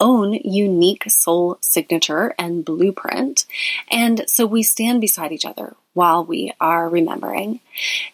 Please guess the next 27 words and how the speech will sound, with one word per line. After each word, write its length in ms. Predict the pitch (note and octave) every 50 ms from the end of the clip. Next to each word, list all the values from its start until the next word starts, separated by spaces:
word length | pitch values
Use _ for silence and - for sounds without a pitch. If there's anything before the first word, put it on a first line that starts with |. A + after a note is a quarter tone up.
| _ -
And 440 | B3 A#3 A#3 A#3 A3+ A3 G#3+ - - -
a 160 | - G3+ G3 F#3
very, 540 | E3+ E3+ G3 G3 F#3+ G3 G3 G3 F#3+ - -
very 600 | - F3+ E3 F3 F3 D#3+ F3 - - F3+ E3 - - -
beautiful 480 | F3+ F#3 E3+ E3 E3 - - - - -
thing 200 | - - - -
happens. 460 | - - - - - - - - -
And 120 | - E3+
I 80 | E3+ F3+
feel 240 | - - G#3+ G#3 G#3+
it 80 | G#3+
right 400 | - F#3 D#3+ F3 F3+ F3 F3 -
now 220 | F#3 F3 D#3+ D#3+ -
in 160 | - E3+ E3
the 140 | E3 D#3 -
energy 340 | D#3+ E3 E3 D#3+ - D#3 E3
field. 380 | - - - - A#3 - - - _ _ _ _ _ _ _ _ _ _ _ - - - - - - - - - - _ _ -
And 200 | G#3 G3 F#3+ F#3
that 320 | F#3+ F#3 G#3 A#3 - -
is 480 | E3+ D3 - - - - - - - - _ _ _ _ _ _
the 100 | - G3
fortification 1040 | - - - - G3+ G3+ G#3+ G#3+ A3+ G#3+ - - E3+ E3+ - - - - - - - _ _ -
of 360 | - F#3 F#3 F#3+ F#3+ F#3 F3 - - -
each 360 | - F3 F3 - - - -
woman's 480 | D#3+ D#3 D#3+ D#3+ D3+ D#3 D#3 - - _
truth. 400 | - - - - - - - _ _ _ _ _ _ _ _ _ _ _ _ _ _ _ _ _ _ _ _ _ _ - - _
So 420 | - - - A#3 A3+ G#3 G3 F#3+